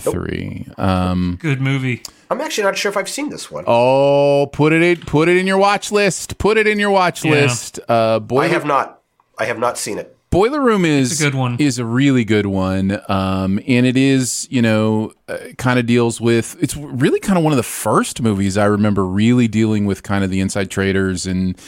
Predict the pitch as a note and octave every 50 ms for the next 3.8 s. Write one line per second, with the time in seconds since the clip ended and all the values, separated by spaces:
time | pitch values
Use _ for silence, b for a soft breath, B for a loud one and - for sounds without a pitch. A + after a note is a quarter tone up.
0 | B B B B B B - A2+ G2+ G2+ G2+ G2 G2 F#2 F2+ B2 C#3 - - -
1 | - C3 B2+ A2+ G#2 F#2 G2 G#2 A2 G#2+ G#2 G2+ G2 F#2+ F#2 F#2 F#2 F#2 F2 G2+
2 | G2+ G2 F#2 F#2+ F#2+ F#2 F#2 F#2 F2+ - - G2 F2+ F#2+ F#2+ F#2 - - F#2 E2+
3 | F2+ F#2 F2+ F2+ F#2 - - - - F#2+ F#2+ F#2+ F#2+ F#2 F#2 F#2+